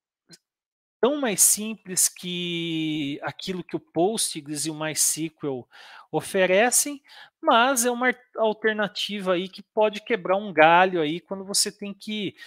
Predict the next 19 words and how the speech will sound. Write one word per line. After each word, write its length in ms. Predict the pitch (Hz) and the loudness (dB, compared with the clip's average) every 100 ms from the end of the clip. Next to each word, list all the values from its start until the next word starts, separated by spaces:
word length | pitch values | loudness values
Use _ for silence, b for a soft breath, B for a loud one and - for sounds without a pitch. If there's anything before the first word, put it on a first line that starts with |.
| B | B
montar 500 | 156 185 170 - 156 | -6 -4 -4 4 8
alguma 440 | 175 196 156 160 143 | 8 6 0 -8 -8
coisa 540 | - 156 190 202 190 | -6 -2 0 0 -2
e 40 | |
você 280 | 190 190 - | -4 -4 -4
fala, 360 | 180 - 170 151 | -4 -2 0 0
"Putz, 640 | _ - 214 - - - | _ -6 -4 -4 -6 -6
tem 180 | - 185 | -6 -10
aqui 200 | 175 170 | -8 -6
o 20 | |
script, 800 | 143 - - 208 240 - 208 - | -2 -2 -2 -6 -6 -10 -14 -12
eu 60 | 202 | -12
precisava 600 | - - 156 156 170 170 | -4 -4 -2 2 2 0
montar 360 | 165 151 - | -10 -8 -4
um 100 | 165 | -2
ambiente 440 | 160 151 156 156 143 | -2 -6 -8 -8 -12
de 80 | 143 | -12
teste 500 | - 180 202 - 208 | 0 2 2 -2 -2
aí, 280 | 175 127 | -2 -4